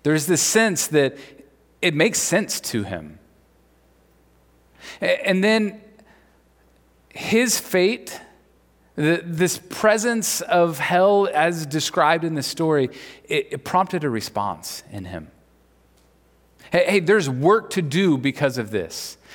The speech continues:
Hey, I, I, I, I want someone to go and to change things as a result of this."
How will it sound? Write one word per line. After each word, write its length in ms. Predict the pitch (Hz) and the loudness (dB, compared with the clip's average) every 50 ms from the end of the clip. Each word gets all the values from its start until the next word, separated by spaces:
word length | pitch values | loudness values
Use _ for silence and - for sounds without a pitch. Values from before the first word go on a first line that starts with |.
| - - | -12 0
Hey, 180 | - 196 180 175 | 2 4 4 4
I, 200 | 165 165 170 156 | 4 4 4 2
I, 340 | - - 160 170 185 180 170 | 2 2 2 2 2 2 0
I, 240 | - - - 170 | -4 -2 0 0
I 200 | 175 175 - 160 170 | 0 2 2 0 0
want 440 | 170 156 160 208 233 226 196 - - | 0 0 2 2 4 4 2 0 -4
someone 600 | - - - - 233 220 208 202 196 185 175 - | -4 -4 0 2 2 2 2 2 0 0 0 -2
to 80 | - 185 | -6 -8
go 500 | 151 127 196 208 208 202 196 180 - - - - - - | -2 2 2 4 6 6 4 4 2 -2 -8 -16 -6 -4
and 100 | 156 151 | -2 -2
to 80 | 156 143 | -2 -2
change 560 | - - - 196 208 214 214 208 196 147 - | -4 -4 -4 -2 0 0 0 0 0 -2 -4
things 480 | - - 156 143 135 131 135 131 - - - - - - | -2 0 0 0 0 0 -2 -4 -4 -8 -14 -20 -10 -4
as 380 | - 139 139 139 135 131 - - | 0 2 2 2 2 0 -4 -2
a 120 | 139 135 123 | -2 -2 0
result 540 | 127 127 117 110 117 113 117 117 113 - - - - | 0 -2 0 0 2 2 2 0 -2 -6 -12 -8 -4
of 340 | - 110 104 101 95 - 95 | -4 -4 -4 -6 -12 -6 -4
this." 460 | 92 90 82 85 - - - - | -4 -4 -4 -6 -10 -10 -10 -12